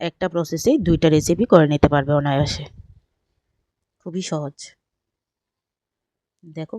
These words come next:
কীরকম হচ্ছে লুচিগুলো, সবগুলো লুচি একদম ফুলা ফুলা হয়ে গেছে আর একদমই নরম।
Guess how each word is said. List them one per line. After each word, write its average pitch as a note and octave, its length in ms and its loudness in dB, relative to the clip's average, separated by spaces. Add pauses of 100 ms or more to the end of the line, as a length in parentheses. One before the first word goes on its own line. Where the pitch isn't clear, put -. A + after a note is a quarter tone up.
কীরকম E3 420 -6
হচ্ছে D#3 260 -8 (120)
লুচিগুলো, D#3+ 380 -4 (480)
সবগুলো D3 360 -12
লুচি D#3 220 -10 (120)
একদম D#3+ 200 -4
ফুলা D#3 280 -4
ফুলা D3+ 180 -4
হয়ে D3 200 0
গেছে - 200 -12 (680)
আর C#3+ 60 -8 (100)
একদমই D#3+ 340 -2 (300)
নরম। C#3+ 300 -4